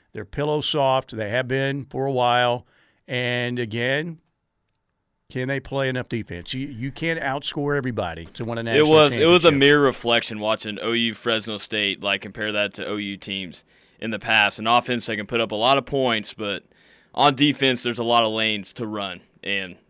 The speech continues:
Speaker 2: a lot of guys are open, and you can put up some points on that team.
Speaker 1: Yeah.
Speaker 2: Which I think, I think Oregon State can put up some points this week.
Speaker 1: Like I said, Oregon State, uh, I, I think that will be a challenge for S C coming up on the road, uh, this weekend.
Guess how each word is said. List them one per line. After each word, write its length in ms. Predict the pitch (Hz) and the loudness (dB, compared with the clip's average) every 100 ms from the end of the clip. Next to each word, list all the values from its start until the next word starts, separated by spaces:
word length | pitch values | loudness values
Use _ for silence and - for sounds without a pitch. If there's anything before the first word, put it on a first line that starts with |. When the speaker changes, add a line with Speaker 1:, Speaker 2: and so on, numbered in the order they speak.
| - | -8
Speaker 2:
a 40 | |
lot 200 | 110 117 | 0 0
of 80 | 107 | 2
guys 280 | 107 120 107 | 2 2 0
are 160 | 98 | -4
open, 440 | 107 117 127 110 92 - | -4 -2 -4 -6 -8 -12
and 180 | 95 107 | -10 -8
you 60 | |
can 140 | 139 123 | -10 -6
put 140 | 151 | -4
up 220 | 147 - | -4 -6
some 160 | - 131 | -10 -8
points 460 | 139 147 98 - _ - | -4 -4 -4 -10 _ -16
on 120 | 101 | -10
that 120 | 95 | -10
team. 240 | - 98 87 _ _ | -10 -12 -12 _ _
Speaker 1:
Yeah. 220 | 120 110 90 | -10 -8 -6
Speaker 2:
Which 160 | - 127 | -2 4
I 100 | 143 | 4
think, 320 | 175 208 110 - | 4 2 0 -10
I 60 | 123 | -6
think 140 | 151 | -2
Oregon 180 | 127 131 | -2 -2
State 300 | - 127 98 | -2 -2 -2
can 140 | 95 | -10
put 120 | 95 110 | -12 -12
up 80 | |
some 120 | - 95 | -12 -12
points 320 | 107 95 - | -10 -8 -10
this 180 | 101 - | -12 -8
week. 180 | 95 | -6
Speaker 1:
Like 200 | 147 190 | -2 0
I 60 | 202 | 2
said, 260 | 214 185 135 | 4 4 2
Oregon 280 | 180 190 | -2 -2
State, 520 | - - 190 190 196 - | -2 2 2 2 -2 -2
uh, 420 | 165 143 143 139 | 0 0 0 -2
I, 280 | 143 156 147 | 0 0 -2
I 40 | |
think 500 | 147 - 240 254 208 | -4 -6 -6 -6 -6
that 420 | 156 175 175 180 | 0 4 4 2
will 180 | 180 147 | 0 -2
be 260 | 131 147 139 | 0 2 2
a 140 | 127 | 0
challenge 600 | - 135 110 87 82 - | -2 -4 -2 -4 -10 -14
for 340 | - 120 110 113 | -10 -6 -6 -6
S 220 | 135 123 | -4 -4
C 220 | - 127 | -4 -6
coming 240 | - 123 120 | -6 -8 -8
up 120 | 113 | -10
on 120 | 117 | -10
the 80 | 104 | -8
road, 420 | 104 104 104 98 | -6 -6 -6 -10
uh, 300 | 98 95 92 | -12 -10 -12
this 240 | 85 92 - | -12 -12 -10
weekend. 500 | 98 92 - 82 | -12 -12 -14 -16